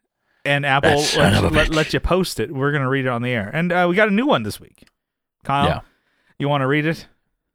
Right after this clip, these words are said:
Speaker 2: I got it right here.
Speaker 1: So what is it rated? Hopefully five stars?
Speaker 2: It's, uh, five stars.
Speaker 1: Oh, I like it. I like it.
Speaker 2: I like it already.
Speaker 1: I like it already.
Speaker 2: <laughs>
Speaker 1: Oh.
Speaker 2: This is from, uh,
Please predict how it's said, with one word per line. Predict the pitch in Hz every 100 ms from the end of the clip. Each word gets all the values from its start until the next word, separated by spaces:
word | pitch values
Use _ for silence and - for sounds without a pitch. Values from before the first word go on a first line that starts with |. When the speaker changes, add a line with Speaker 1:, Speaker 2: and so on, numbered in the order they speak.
| -
Speaker 2:
I | 175
got | 107
it |
right | 101
here. | 117 151 - _
Speaker 1:
So | 139
what | 120 135
is | 151
it | 156
rated? | 135 139 147 160
Hopefully | - 135 147
five | 143 147 160
stars? | - - -
Speaker 2:
It's, | 117 113
uh, | 101 92 95 - -
five | - 123 127 139 147 143
stars. | - 139 131 104 -
Speaker 1:
Oh, |
I | 185 262 277 269
like | 262 277 277 294
it. | 277 277
I | 160
like | 175 185 214 208
it. | 220 - -
Speaker 2:
I | - 120
like | 123 131 135
it | 143
already. | 139 147 139 123 117
Speaker 1:
I |
like | 131 143
it |
already. | 156 160 190 185
Speaker 2:
<laughs> |
Speaker 1:
Oh. | - 131 - - - _ -
Speaker 2:
This | 127 160
is | 135
from, | - 147 131
uh, | 131 120 113 110 104